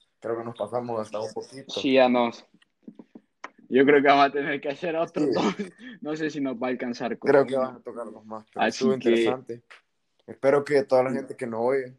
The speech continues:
Speaker 2: Sí, la
Speaker 1: que le guste. A ver, que también vamos a tener una cuenta de Instagram y en, en D M nos pueden mandar sus opiniones, qué piensan, si están de acuerdo con lo que digo yo o no, si están de acuerdo con lo que dice Tito o no.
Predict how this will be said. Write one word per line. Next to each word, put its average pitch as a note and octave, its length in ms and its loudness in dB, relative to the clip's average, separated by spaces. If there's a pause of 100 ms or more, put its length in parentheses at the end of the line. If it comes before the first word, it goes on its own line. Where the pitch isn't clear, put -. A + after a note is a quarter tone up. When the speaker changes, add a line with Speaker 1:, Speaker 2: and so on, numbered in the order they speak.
(100)
Speaker 2:
Sí, - 260 -6
la G2 220 -4 (260)
Speaker 1:
que A#2 200 -8
le A2 120 -6
guste. D3+ 500 -8 (460)
A A2+ 120 -2
ver, B2 280 -2
que A2 320 -8 (240)
también A#2 220 -8
vamos C3+ 280 -4
a A#2+ 80 -8
tener A#2 160 -6
una B2 160 -6
cuenta B2 300 -6
de A2+ 140 -4
Instagram B2+ 440 -10
y - 20 -14
en, A#2 400 -12
en G#2 180 -12
D A2+ 140 -2
M B2 160 -4
nos A2 120 -12
pueden A2 220 -10
mandar A2+ 220 -2
sus A2+ 100 -8
opiniones, A2+ 640 -12
qué G#2 100 -14
piensan, A#2+ 460 -6
si G2 100 -20
están A#2 240 -8
de A#2 60 0
acuerdo A#2+ 420 0
con G#2 120 -14
lo G#2+ 80 -16
que G2+ 100 -10
digo G#2+ 180 -2
yo A2+ 200 -2
o F#2 100 -8
no, B2+ 200 -8 (680)
si - 100 -20
están A2+ 200 -6
de A2+ 60 -4
acuerdo A#2+ 340 -4
con A2 120 -10
lo G2+ 60 -14
que G#2+ 80 -10
dice G#2 160 -8
Tito A#2+ 340 -6
o F#2+ 60 -6
no. B2 260 -6